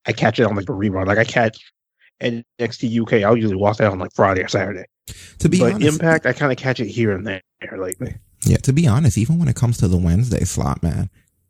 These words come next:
Speaker 2: like, I, uh, I've been like that. This, this past Wednesday, I didn't watch anything live, and I just caught it later on. That felt so much better to me,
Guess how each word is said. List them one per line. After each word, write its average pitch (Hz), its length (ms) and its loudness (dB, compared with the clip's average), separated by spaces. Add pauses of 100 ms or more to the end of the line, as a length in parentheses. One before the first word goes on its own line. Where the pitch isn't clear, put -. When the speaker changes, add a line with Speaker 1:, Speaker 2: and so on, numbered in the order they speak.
(440)
Speaker 2:
like, 87 240 0
I, 95 180 2
uh, 87 260 2 (920)
I've 92 180 0
been 101 180 2
like 87 180 0
that. 95 220 2
This, 95 260 -4
this 98 280 -2
past - 280 0
Wednesday, 104 240 2
I - 20 2
didn't 101 160 2
watch 92 200 0
anything 95 360 -2
live, 90 260 -2
and 95 100 -2
I 85 60 2
just 85 200 -4
caught 82 200 -2
it 78 60 -2
later 87 280 0
on. 87 220 0
That 95 140 0
felt 113 220 0
so 95 180 0
much 98 240 0
better 85 240 4
to 82 80 0
me, 82 260 -2